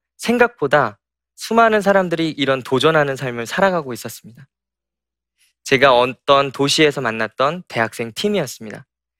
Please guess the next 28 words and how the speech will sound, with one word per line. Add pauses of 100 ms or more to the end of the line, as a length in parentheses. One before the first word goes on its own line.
(220)
이
대학생
친구들은 (260)
나이가
스무
살,
스물한
살
정도
되었는데 (360)
일
년
동안
학교를
휴학하고 (560)
팀을
이루어서 (420)
그
지역에서
살아가고
있었습니다. (480)
이
친구들이
머물고
있던
숙소에
갔는데
저는